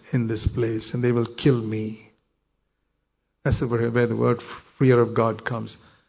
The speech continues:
Actually, <laughs> Abimelech did have a fear of God. But Abraham thought there's no fear of God. That's the first place in the Bible where fear of God comes. And I remember when studying that in a concordance, the Lord showed me that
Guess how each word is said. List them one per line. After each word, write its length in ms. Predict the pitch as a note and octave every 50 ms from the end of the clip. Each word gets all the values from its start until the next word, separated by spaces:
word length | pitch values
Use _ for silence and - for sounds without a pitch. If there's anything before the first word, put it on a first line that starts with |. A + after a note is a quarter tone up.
| _ _ _ _ -
Actually, 800 | - C#3+ E3+ E3+ - - - C3+ A2+ G2+ G2 G2+ - A#2 - - _ - _ _ _ _
<laughs> 1200 | C#3+ - - - - _ _ _ _ _ _ _ _ _ _ _ _ _ _ _ _ _ _ _ _
Abimelech 500 | C3 C3 B2+ B2 A#2 A#2+ A#2 A2+ A2 G#2+
did 140 | A2+ A#2+ A2+
have 180 | A2 A2 G#2+ F#2+
a 80 | F#2
fear 260 | F2+ - - G#2+ F#2+ F#2+
of 140 | F#2+ F#2+ -
God. 300 | - G#2 A2 - - - _ _ _ _ _ _ _ _ _ _ _ _ _ _ _ _ _ _ _ _ _ _ _ _ _ _ _ _
But 160 | B2+ A#2+ A2 G#2+ A2 - - - - _ -
Abraham 420 | C#3+ C3 B2 C3 B2 B2 A#2 G#2+
thought 220 | - C3 A#2+ A2+ G#2+
there's 160 | A2+ G#2+ A2
no 120 | C3+ B2
fear 220 | A#2+ - C3+ C3 B2
of 100 | A#2 A#2
God. 160 | B2 B2+ B2+
That's 140 | D3+ D#3+ C#3
the 60 | C3+
first 340 | - - A3+ G#3 - - -
place 240 | F3 F#3 F3+ - -
in 80 | D3+ C#3
the 60 | C3
Bible 300 | B2 D3+ E3+ E3 C#3 B2+
where 160 | B2 B2+ B2+
fear 240 | B2+ - D3+ D3 D3
of 100 | C3+ B2
God 220 | C3+ C3 B2+ -
comes. 220 | - C3+ C3+ C3+ B2+
And 340 | B2+ B2 A#2+ A#2 B2+ - - - - - _ _ _ _ _ _ _ -
I 60 | C3
remember 340 | B2 C3 D#3 E3 D#3+ C#3 B2
when 180 | A#2+ A#2 A#2
studying 360 | - - - C3+ C#3+ C#3+ C3+ B2
that 160 | B2 A#2+ A#2+
in 100 | A#2 A#2
a 60 | A2
concordance, 640 | - - A#2+ A2+ G#2+ C#3 C#3+ D3 B2+ A#2+ G#2+ - -
the 160 | A2 A2+ A#2
Lord 340 | A#2 B2 B2+ B2+ A#2 - -
showed 320 | - - C3+ C3+ C#3+ B2
me 160 | A#2+ A#2+ A#2
that 180 | A2+ A#2 A2+